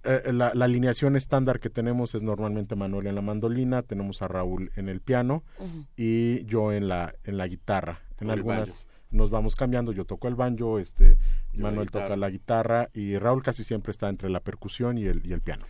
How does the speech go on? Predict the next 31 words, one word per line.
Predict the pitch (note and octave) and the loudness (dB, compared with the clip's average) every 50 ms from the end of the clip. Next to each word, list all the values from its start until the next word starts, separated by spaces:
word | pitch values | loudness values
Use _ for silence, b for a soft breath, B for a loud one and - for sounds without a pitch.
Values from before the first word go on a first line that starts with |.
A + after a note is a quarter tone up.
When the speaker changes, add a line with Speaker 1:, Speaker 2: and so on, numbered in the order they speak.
| - - | -10 -10
Speaker 2:
Ustedes | G#3 G3 - B3+ C4 C#4 C4+ | -10 -4 0 0 0 0 0
tres | - A#3+ A#3 A#3 G#3 | -2 -4 -2 0 0
hacen | G3 F3+ - G3 | -2 -2 -2 -4
la | G3 F#3+ | -4 -4
trinidad. | - - F#3+ G3 G3 G3 G3+ G3+ A3 G#3+ G3+ - | -6 -4 -4 -2 -2 -4 -4 -6 -8 -10 -10 -10
Speaker 3:
Básicamente, | - A#2+ A2+ B2 A#2+ A#2+ B2+ A#2 - A2+ G#2+ A2 A2+ A2+ D#3 | -10 -6 -6 -6 -4 -6 -8 -8 -6 -6 -4 -4 -4 -4 -4
Speaker 2:
Órale. | E3 E3+ E3+ E3 D#3+ | -4 -4 -4 -6 -6
Speaker 3:
sí, | D3 - A2+ G#2+ G#2+ G2+ - A2 | -8 -8 -8 -10 -10 -10 -10 -10
ahora | G2 G2 G2+ G#2 G2+ G2 F#2 F#2 | -10 -8 -6 -6 -4 -6 -6 -8
somos, | - - A#2+ A2 G#2 - | -10 -12 -10 -10 -10 -12
y | D3 A#2+ G2+ - - - | -14 -18 -18 -20 -14 -10
que | - | -10
es | D#3 E3 | -6 -6
muy | G3+ G3+ D#3 | -6 -6 -2
padre, | - D3 D3+ C#3+ A2+ G2 | -2 -2 -2 -2 -4 -6
porque | A2 F#2+ - A2+ | -10 -12 -12 -12
el, | G#2 G2+ - | -12 -12 -14
el, | G#2 G2 G2 - - | -14 -14 -14 -14 -14
el | A#2+ G2+ G#2 | -16 -16 -14
trío | - B2 B2+ C3 C#3 | -12 -12 -10 -10 -10
es | C3+ C3+ - | -10 -12 -12
un, | A#2+ A#2+ A#2 A2 - | -10 -10 -10 -10 -12
es | G#2 G2+ - A2+ | -14 -14 -12 -12
una | A2 G#2+ G#2+ G2+ - | -10 -10 -10 -10 -10
fórmula | - - G2 F#2+ F#2+ G2+ G2 F#2+ F2+ | -12 -12 -10 -6 -6 -6 -4 -6 -6
muy | F#2 F#2 F#2 F2+ | -8 -10 -12 -12
padre | - F2 D#2+ D#2+ - - | -12 -12 -12 -12 -12 -14
para | - - D#2 D2 | -12 -14 -14 -4
la | - - | 2 4
música. | - - - - - - B B B B B B B B | 6 6 4 2 -6 -10 B B B B B B B B
Y | - C#3 C3+ C#3+ B2 B2 A2 | -2 0 0 0 -2 -4 -8